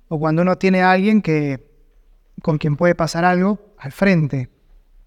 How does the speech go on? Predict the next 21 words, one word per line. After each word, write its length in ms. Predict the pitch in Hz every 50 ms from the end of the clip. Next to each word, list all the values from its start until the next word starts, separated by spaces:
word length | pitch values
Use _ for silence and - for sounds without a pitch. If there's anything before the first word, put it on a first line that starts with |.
| _ _ _ _ _ _ _ _ _ _ _ _ _ _
Voy 140 | - 190 220
a 80 | 240 196
tratar 300 | 208 190 175 208 208 220
de 100 | 226 202
plantear 460 | - 185 170 160 151 202 196 202 196
cosas 320 | - 214 208 - 233 220
que 100 | - 196
se 100 | - -
aplican 400 | 156 143 - 185 185 - 214 208
de 100 | 185 165
manera 280 | 156 156 160 175 185 190
general 340 | 180 - 170 165 170 185 185
a 100 | 175 165
todos 200 | - 180 185 185
los 180 | 175 147 123 -
casos. 640 | - 175 151 - - 151 131 - - - - _ _ _ _ _ _ _ _ _ - _ _ _ _ _ _ _ - _ _ _ _ -
A 80 | 151
ver 160 | 151 156 156 -
cómo 240 | 175 165 165 160
nos 200 | 151 143 131 123
va. 200 | 139 139 120 98